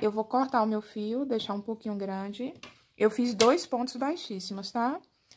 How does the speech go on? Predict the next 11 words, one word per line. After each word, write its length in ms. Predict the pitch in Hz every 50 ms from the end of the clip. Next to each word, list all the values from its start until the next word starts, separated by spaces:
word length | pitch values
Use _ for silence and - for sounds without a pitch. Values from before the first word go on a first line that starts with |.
| _ -
Aqui 260 | - 208 214 - 233
agora 240 | 214 202 208 202 220
eu 60 | 233
puxo 340 | 226 - 233 233 247 - 269
a 60 | 233
laçada, 600 | 220 208 208 - 214 202 202 214 226 254 277 - - _
tá 120 | - 214
vendo? 440 | 208 220 226 233 262 269 302 381 427 - _ _ _ _ - - - _ _ _
Venho 280 | 202 220 233 240 254 262
no 100 | 262 262
ponto 640 | 262 - 214 214 214 226 240 - 294 302 359 381